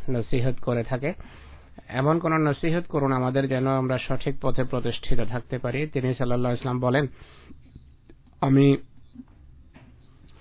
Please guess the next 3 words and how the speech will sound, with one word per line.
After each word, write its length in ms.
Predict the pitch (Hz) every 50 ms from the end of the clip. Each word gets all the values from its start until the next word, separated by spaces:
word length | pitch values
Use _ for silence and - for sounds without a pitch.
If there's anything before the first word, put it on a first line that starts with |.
| - - - - - - - - - -
আমি 240 | 131 123 131 143 143
তোমাদেরকে 880 | 147 139 139 143 143 147 147 147 143 156 147 143 139 143 139 135 135 - - - - - - - - - - - - - - -
একটি 440 | 147 143 139 - - 143 139 -